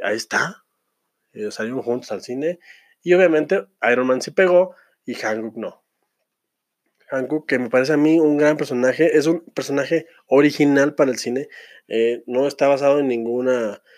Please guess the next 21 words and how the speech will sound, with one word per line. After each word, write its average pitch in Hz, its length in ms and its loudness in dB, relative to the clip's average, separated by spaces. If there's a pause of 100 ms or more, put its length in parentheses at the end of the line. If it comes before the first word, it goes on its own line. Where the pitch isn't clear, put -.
(220)
historieta, 147 800 2
hasta 131 180 2
donde 123 240 4
yo 143 120 4
sé, 156 200 2
y 156 80 2
hasta 127 180 -4
donde 107 440 -4 (340)
la 117 160 2
producción 123 340 2
de 143 80 2
Pilo 139 140 -2
Escuchando, 123 880 0 (400)
eh, 123 680 -6 (1160)
investigó, 120 840 -4 (140)
porque - 240 -12
le 98 120 -8
invertimos 117 720 -4 (280)
millones 110 760 -4
de 90 300 -10
dólares, 95 640 -6